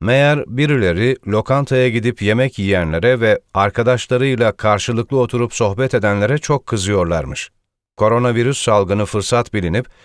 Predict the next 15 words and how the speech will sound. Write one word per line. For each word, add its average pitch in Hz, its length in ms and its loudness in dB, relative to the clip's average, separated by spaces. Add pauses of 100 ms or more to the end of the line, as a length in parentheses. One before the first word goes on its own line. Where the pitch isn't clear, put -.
(160)
bütün 139 360 0
lokantalar 110 680 0
kapatılınca 110 840 -2 (400)
ve 95 220 2 (120)
arkadaşların 120 840 0 (340)
karşılıklı 113 560 0
oturup 123 380 -2
bir 131 100 0
araya 120 300 2
gelmeleri 110 540 0
yasaklanınca 107 880 0 (260)
bunlar 113 300 0
çok 147 300 -4
mutlu 123 280 -2
olmuşlardı. 87 680 0